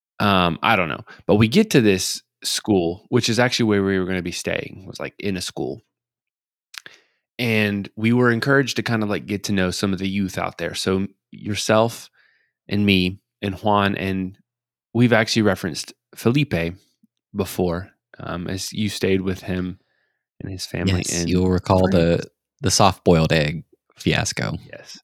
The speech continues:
Speaker 2: Where
Speaker 1: So he was also on this trip as well. This is where we met him, actually. Uh, he was from our school, but, um, he was,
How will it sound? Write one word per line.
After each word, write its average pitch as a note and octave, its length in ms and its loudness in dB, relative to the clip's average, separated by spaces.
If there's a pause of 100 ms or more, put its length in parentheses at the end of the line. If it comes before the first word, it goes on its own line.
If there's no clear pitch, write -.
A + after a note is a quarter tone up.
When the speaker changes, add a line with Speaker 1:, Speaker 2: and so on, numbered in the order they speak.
(120)
Speaker 2:
Where F#2 260 -8 (140)
Speaker 1:
So - 80 -2
he A2+ 180 4
was D#3 180 6
also G#2 320 2
on F#2 80 -2
this F2+ 140 -6
trip - 240 -6
as F2+ 100 -6
well. F2 180 0
This G2 180 0
is G2+ 80 0
where F#2 180 0
we E2+ 60 -4
met F2 200 -2
him, F2+ 180 -4
actually. F#2 420 -4 (920)
Uh, G#2+ 140 2
he C#3 120 6
was C#3 100 6
from B2+ 160 6
our F2+ 140 0
school, - 480 -6
but, - 260 -2 (420)
um, D2+ 360 -2 (300)
he G#2 200 0
was, F2+ 240 -10